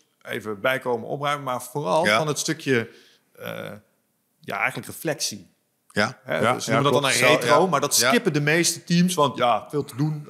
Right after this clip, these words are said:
Speaker 1: eh,
Speaker 2: Ja.
Speaker 1: door naar de volgende
Speaker 2: Ja.
Speaker 1: ronde. Ehm, en ik denk dat, eh, want ik heb dat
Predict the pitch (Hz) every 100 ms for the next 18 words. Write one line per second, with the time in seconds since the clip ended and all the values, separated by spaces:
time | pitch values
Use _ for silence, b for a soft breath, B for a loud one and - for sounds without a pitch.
0 | - 120 127 139 147 143 120 151 113 107
1 | 117 156 233 - B B B B - 135
2 | 131 135 135 131 _ - B B - 143
3 | 147 156 147 139 131 - - - - 113
4 | 117 135